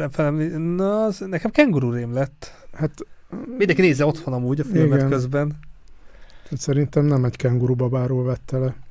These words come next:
Speaker 2: Ez kenguru?
Speaker 1: Ez kenguru.
Speaker 2: Igen?
Speaker 1: Ez, ez, ez egy fehér kenguru.
Speaker 2: De ez egy macskafejű kenguru.
Speaker 1: <laughs>
Speaker 2: Jó, ott van, igen, boxoló kenguru.
Speaker 1: Kivét lá-,
Speaker 2: Hívjuk
Speaker 1: kiv-
Speaker 2: kenguru babának. Oké. Rendben.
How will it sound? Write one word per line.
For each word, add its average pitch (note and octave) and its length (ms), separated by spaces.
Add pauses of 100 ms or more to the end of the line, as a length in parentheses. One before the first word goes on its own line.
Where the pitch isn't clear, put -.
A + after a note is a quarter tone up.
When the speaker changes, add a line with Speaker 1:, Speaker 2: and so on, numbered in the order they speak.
(120)
Speaker 2:
Ez B2+ 140
kenguru? C3 460 (760)
Speaker 1:
Ez G#3+ 120
kenguru. B2 400 (360)
Speaker 2:
Igen? G3+ 240
Speaker 1:
Ez, - 140
ez, F#3 220
ez E3+ 140
egy E3 80
fehér C#3+ 340
kenguru. C3 420
Speaker 2:
De D#3+ 60
ez F#3 80
egy G3 60
macskafejű C#3 560
kenguru. B2+ 480 (500)
Speaker 1:
<laughs> - 440
Speaker 2:
Jó, F3 320
ott E3+ 260
van, D3 180
igen, D3+ 260
boxoló C#3 460
kenguru. C#3+ 280
Speaker 1:
Kivét - 180
lá-, F#3+ 180
Speaker 2:
Hívjuk G3 380
Speaker 1:
kiv- D#3 260
Speaker 2:
kenguru D3+ 380
babának. D3 540
Oké. D#3+ 360 (640)
Rendben. C#3 440